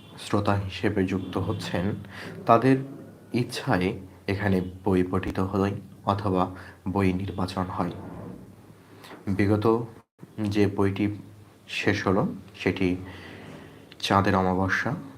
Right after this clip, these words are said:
সৈয়দ অলিউল্লাহ। সেই বইটি, বইটিও নির্বাচন করা হয়েছিল যারা শ্রোতা ছিল তাদের।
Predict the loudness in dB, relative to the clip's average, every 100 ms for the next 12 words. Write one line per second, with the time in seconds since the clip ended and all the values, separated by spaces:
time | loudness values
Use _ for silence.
0 | -12 -8 -2 0 0 -2 -6 -2 0 0
1 | -6 -8 -10 -14 -20 -20 -20 -20 -20 -2
2 | 6 6 8 4 4 0 0 4 6 6
3 | 4 4 2 -8 -12 0 4 6 6 4
4 | 0 0 2 2 2 0 2 2 4 2
5 | -6 -18 -20 -20 -20 -20 -20 -20 -20 -20
6 | -20 -20 -20 -20 -20 -20 -20 -20 -20 -10
7 | 2 4 6 4 2 2 4 2 2 0
8 | 2 2 0 -4